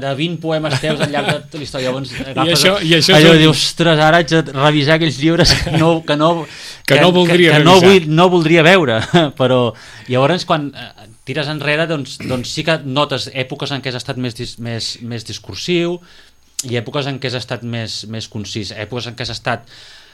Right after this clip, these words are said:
Speaker 1: eh, més, més, més clar, per dir-ho d'una forma
Speaker 2: Més, més obert,
Speaker 1: senzilla,
Speaker 2: més explícit?
Speaker 1: més explícit, i d'altres que has estat més, més críptic.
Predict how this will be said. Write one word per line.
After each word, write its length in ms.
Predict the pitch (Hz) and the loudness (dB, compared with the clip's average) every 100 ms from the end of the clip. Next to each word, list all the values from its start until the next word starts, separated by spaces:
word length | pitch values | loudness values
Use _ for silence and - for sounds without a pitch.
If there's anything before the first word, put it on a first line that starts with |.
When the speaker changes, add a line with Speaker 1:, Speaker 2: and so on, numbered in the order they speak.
| - | -10
Speaker 1:
eh, 680 | 123 117 113 110 107 107 117 | -4 -2 -2 -4 -6 -8 -8
més, 600 | 113 117 113 - - - - | -8 -6 -6 -8 -10 -12 -16
més, 480 | 131 107 101 - - | -12 -10 -10 -10 -10
més 240 | 98 - | -10 -10
clar, 400 | - 117 120 113 | -8 -6 -4 -6
per 140 | - 95 | -8 -10
dir-ho 240 | 101 98 | -10 -10
d'una 260 | 95 98 101 | -12 -14 -16
forma 300 | 98 104 107 | -12 -8 -2
Speaker 2:
Més, 160 | 107 101 | -2 0
més 200 | 113 110 | 0 0
obert, 180 | 127 | 2
Speaker 1:
senzilla, 140 | 131 170 | 2 0
Speaker 2:
més 100 | 135 | -2
explícit? 540 | - 147 139 202 - - - | -4 -2 -2 -2 -8 -16 -8
Speaker 1:
més 140 | 123 117 | -6 -6
explícit, 420 | - 151 160 156 | -6 -6 -6 -8
i 80 | 127 | -6
d'altres 200 | 120 120 | -6 -6
que 80 | 135 | -10
has 60 | 123 | -10
estat 140 | 117 | -10
més, 240 | 113 - | -8 -10
més 220 | 117 101 - | -10 -12 -12
críptic. 400 | 95 98 85 | -14 -14 -20